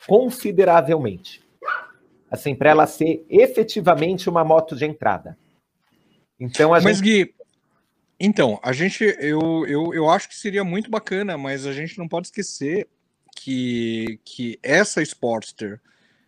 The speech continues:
Speaker 2: feita nos Estados Unidos e vendida nos Estados Unidos, não a nossa, que é montada aqui, e algumas peças fabricadas,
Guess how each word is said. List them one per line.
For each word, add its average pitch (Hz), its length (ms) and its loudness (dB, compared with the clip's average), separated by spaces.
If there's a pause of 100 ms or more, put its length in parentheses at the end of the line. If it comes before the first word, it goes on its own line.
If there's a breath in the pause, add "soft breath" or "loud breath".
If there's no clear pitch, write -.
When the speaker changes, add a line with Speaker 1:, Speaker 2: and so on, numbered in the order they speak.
(320)
Speaker 2:
feita 214 540 -2
nos 147 180 -2
Estados 139 280 -2
Unidos 117 400 -4
e 120 40 -4
vendida 127 560 -2
nos 123 180 -4
Estados 104 280 -6
Unidos, 113 760 -8 (160)
não 156 260 2
a 165 60 4
nossa, 143 380 -2
que - 120 -12
é - 20 -8
montada 117 760 -6
aqui, 147 460 -8
e 127 220 -4
algumas 139 520 -2
peças - 340 -12
fabricadas, 120 760 -6